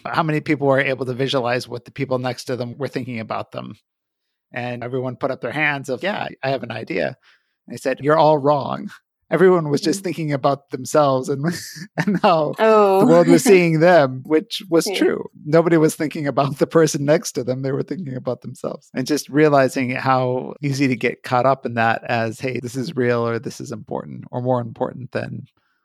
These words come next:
Speaker 1: something else. And that can really block you from just being in the world and, and getting out and seeing something new.
Speaker 2: Yeah.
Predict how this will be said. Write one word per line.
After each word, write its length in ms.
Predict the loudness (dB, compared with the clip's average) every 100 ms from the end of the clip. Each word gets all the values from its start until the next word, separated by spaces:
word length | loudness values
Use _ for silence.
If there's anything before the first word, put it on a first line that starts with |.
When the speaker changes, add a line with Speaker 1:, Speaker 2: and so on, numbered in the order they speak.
| _ _
Speaker 1:
something 300 | _ -12 -8
else. 260 | -6 -8 -10
And 100 | -12
that 100 | -10
can 120 | -10 -6
really 180 | -6 -6
block 360 | -6 -8 -10
you 100 | -14
from 380 | -14 -14 -14 -16 -20 _ _ _ _ _ _ _
just 280 | -12 -12 -12 -20 -6
being 240 | -2 0
in 80 | 0
the 80 | -2
world 380 | -2 -4 -4 -6
and, 280 | -8 -12 -18
and 140 | -14 -6
getting 240 | -6 -4
out 160 | -4 -6
and 240 | -10 -16 -18
seeing 260 | -18 -16
something 340 | -16 -16 -16 -14
new. 160 | -16 -18 _ _ _ _ _ _ _ -12
Speaker 2:
Yeah. 500 | -10 -10 -12 -16